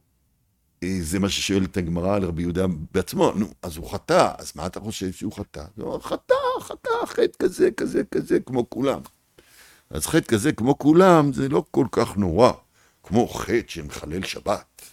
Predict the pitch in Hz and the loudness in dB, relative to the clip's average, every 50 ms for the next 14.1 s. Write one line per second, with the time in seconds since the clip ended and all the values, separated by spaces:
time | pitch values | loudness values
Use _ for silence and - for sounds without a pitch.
0 | _ _ _ - - _ _ _ _ - - 82 85 85 76 80 85 78 - - | _ _ _ -20 -20 _ _ _ _ -8 -6 -2 -2 -2 -2 -2 -6 -6 -8 -12
1 | - _ _ _ _ _ _ _ _ _ _ - - - - _ _ - 71 69 | -16 _ _ _ _ _ _ _ _ _ _ -20 -20 -20 -20 _ _ -12 -12 -10
2 | - 67 - - 104 110 101 92 87 78 76 71 67 73 71 - - 64 65 69 | -10 -12 -6 0 2 2 2 2 0 0 -2 -6 -6 -8 -10 -12 -14 -12 -10 -6
3 | 69 92 104 98 76 65 67 - _ _ _ _ _ _ _ - - - - 85 | -2 -2 -2 -2 -2 -8 -16 -20 _ _ _ _ _ _ _ -16 -14 -12 -6 -2
4 | 107 127 123 113 104 87 76 92 87 90 90 87 85 82 82 87 85 82 80 80 | 0 2 2 2 2 0 0 -2 0 0 0 -2 -2 -4 -6 -6 -6 -6 -6 -6
5 | 78 76 71 78 - 76 92 104 85 82 85 90 82 82 - 90 - 92 87 - | -6 -8 -10 -10 -8 -6 -4 -4 -4 -4 -2 0 0 0 0 -2 -4 -8 -8 -8
6 | - 80 85 104 117 151 214 226 190 151 - _ - - _ _ _ _ _ _ | -8 -6 -4 -2 0 2 2 2 2 0 -4 _ -18 -20 _ _ _ _ _ _
7 | _ _ _ - - - - - - 120 107 - - - - 123 127 131 101 104 | _ _ _ -18 -16 -16 -10 -2 -2 -2 -2 -2 -4 0 2 2 2 2 2 0
8 | 92 82 - - 80 76 - _ _ _ _ _ _ _ - 113 113 104 - 101 | 0 0 -2 -6 -8 -8 -10 _ _ _ _ _ _ _ -2 0 0 0 2 2
9 | 107 117 131 127 110 92 - - 131 139 147 143 135 120 104 - _ _ _ _ | 2 2 2 2 0 -2 -4 -2 0 2 2 4 2 2 0 -4 _ _ _ _
10 | _ _ _ _ _ _ _ _ _ _ _ _ _ _ _ _ _ _ _ _ | _ _ _ _ _ _ _ _ _ _ _ _ _ _ _ _ _ _ _ _
11 | - 117 131 165 131 - - 107 113 120 127 120 110 101 92 85 90 85 87 82 | -2 0 2 2 2 2 6 8 10 10 12 10 10 8 4 2 2 2 2 2
12 | - - 139 147 135 117 98 90 80 55 69 71 67 85 95 95 80 - - - | 4 6 6 8 8 8 6 6 2 -2 -6 -4 0 2 4 4 2 2 -4 -4
13 | - 87 135 160 - - 117 - 120 85 - 127 - - - _ - 90 - 101 | 2 6 6 6 6 4 2 2 2 4 4 4 4 2 0 _ -4 -4 -2 0
14 | 113 120 | 0 0